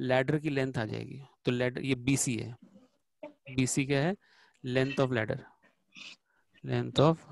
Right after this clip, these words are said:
ladder, ठीक है। और ये किस में आएगी? Meter में आंसर है तो meter में आएगी, ठीक है। इस तरह से अब उनको ये निकालना है डीसी कितना होगा।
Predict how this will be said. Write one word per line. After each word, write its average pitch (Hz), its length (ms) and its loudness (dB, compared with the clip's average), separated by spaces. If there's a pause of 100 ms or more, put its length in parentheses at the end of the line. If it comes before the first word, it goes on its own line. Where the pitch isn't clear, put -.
(100)
ladder, 120 380 -6 (1700)
ठीक 143 140 4
है। 175 80 4
और 135 200 6
ये 135 60 6
किस - 240 2
में 160 100 6
आएगी? 160 280 6
Meter 143 340 2
में 156 120 4
आंसर 147 240 4
है 151 60 4
तो 170 120 4
meter 131 260 -2
में 123 140 -4
आएगी, 127 340 -10 (420)
ठीक 131 160 -8
है। 196 80 -8 (1500)
इस 131 140 4
तरह 156 200 6
से 165 200 4
अब 147 280 2
उनको 151 240 8 (220)
ये 156 120 2
निकालना 135 380 2
है 160 60 0
डीसी 135 340 2
कितना 131 280 0
होगा। 113 260 2